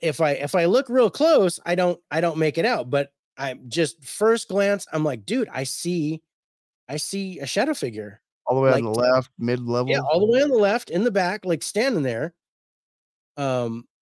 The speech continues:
Speaker 1: and then I'm like, just, I don't know, I was tripping out on it. But if I, if I look closely, I almost debunk myself, and I'm like, "No, I don't, I don't really see anything, but I can feel it. Like, I can feel something standing there." Um,
Speaker 2: <laughs>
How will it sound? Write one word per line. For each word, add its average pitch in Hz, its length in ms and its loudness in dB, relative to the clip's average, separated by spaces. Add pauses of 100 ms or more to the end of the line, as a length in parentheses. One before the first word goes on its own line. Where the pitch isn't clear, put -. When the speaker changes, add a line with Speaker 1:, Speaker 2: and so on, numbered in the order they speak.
(140)
Speaker 1:
and 156 200 0
then 139 460 0 (100)
I'm 131 220 -6
like, 131 240 -2
just, 123 380 -12
I 156 80 -4
don't 185 100 2
know, 147 120 2
I 127 80 -2
was 170 120 -2
tripping 151 300 -4
out 156 160 0
on 104 160 -10
it. 104 100 -14 (480)
But 156 120 4
if 160 120 0
I, 156 100 2
if 147 220 -4
I 156 80 4
look 165 300 0
closely, 226 580 2
I 135 160 0
almost 165 400 0
debunk 151 400 0
myself, 127 460 -2
and 135 100 -2
I'm 123 120 -2
like, 113 200 -6
"No, 196 300 0
I 190 60 0
don't, 175 200 -4 (540)
I 151 80 0
don't 170 140 0
really 165 180 2
see 294 180 0
anything, 147 400 0
but 139 100 2
I 143 100 2
can 123 120 -6
feel 220 400 -2
it. 95 140 -8
Like, 135 180 -6
I 147 60 -10
can 110 100 -12
feel 185 320 -4
something 135 380 -4
standing 120 380 -2
there." - 180 -20 (2000)
Um, 139 440 0
Speaker 2:
<laughs> - 60 -20